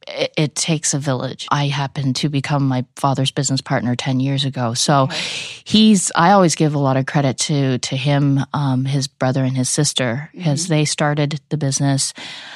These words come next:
Speaker 1: um, in nineteen eighty-eight with five people and ten machines, and they were a sewing contractor.
Speaker 2: Mm-hmm.
Speaker 1: And you fast forward to the late nineties, and they've scaled it to a point where we were directly employing close to five hundred people, right? Uh, we, that's how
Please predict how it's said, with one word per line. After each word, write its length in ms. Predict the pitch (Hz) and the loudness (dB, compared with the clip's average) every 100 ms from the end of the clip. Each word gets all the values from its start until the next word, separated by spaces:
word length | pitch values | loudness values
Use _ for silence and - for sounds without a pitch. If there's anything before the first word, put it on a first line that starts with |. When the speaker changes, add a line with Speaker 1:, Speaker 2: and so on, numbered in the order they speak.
| - 151 | -8 -2
Speaker 1:
um, 400 | 139 139 135 127 | 2 2 0 0
in 160 | 170 151 | 0 2
nineteen 380 | 143 117 - 156 | 2 0 -2 0
eighty-eight 520 | 139 135 127 127 117 | 0 -2 -2 -2 -2
with 140 | 139 135 | -4 -6
five 360 | - 139 147 | -2 -2 -2
people 320 | - 143 156 131 | -6 -6 -2 0
and 120 | 131 | 0
ten 220 | - 131 | 0 0
machines, 500 | 123 - 135 120 123 | 0 0 0 0 0
and 200 | - 160 | 2 4
they 80 | 165 | 4
were 120 | 160 | 4
a 60 | 165 | 2
sewing 320 | - 170 175 | 2 2 2
contractor. 760 | - 156 160 131 - 113 165 160 196 | 2 0 0 -2 -4 -4 -4 -6 -10
Speaker 2:
Mm-hmm. 320 | 190 180 175 220 - | -12 -10 -12 -4 2
Speaker 1:
And 80 | |
you 80 | 170 | 4
fast 340 | 160 156 151 - | 4 2 2 0
forward 520 | 165 160 160 160 160 | 0 2 4 2 0
to 180 | - 147 | -2 0
the 100 | 143 | 2
late 260 | 139 139 | 0 -2
nineties, 640 | 151 139 156 147 135 135 - - | 0 2 2 2 -2 -4 -8 -2
and 380 | 147 143 139 | 0 2 0
they've 440 | 156 135 135 - _ | 0 -2 -2 -8 _
scaled 460 | - - 143 156 160 | -6 -4 0 0 2
it 260 | 127 127 - _ _ - | 0 0 -4 _ _ -4
to 280 | - 151 135 | 0 2 0
a 40 | |
point 300 | - 151 131 | 0 0 2
where 180 | 160 139 | 2 2
we 140 | 151 | 2
were 120 | 160 | 0
directly 400 | 151 131 135 165 143 | -2 -2 -2 0 2
employing 360 | 131 - 147 | 0 0 -2
close 260 | 139 151 - | -2 -2 -2
to 80 | 143 | -4
five 260 | - - 147 | -4 -4 0
hundred 260 | 131 151 | -2 -2
people, 380 | - 143 - - _ 160 | -6 -6 -6 -10 _ -2
right? 260 | 147 156 - | 0 0 -2
Uh, 260 | 151 135 | 0 2
we, 400 | 117 165 139 139 | 0 0 0 0
that's 280 | - 165 160 | 0 0 0
how 340 | 175 151 143 | 0 0 0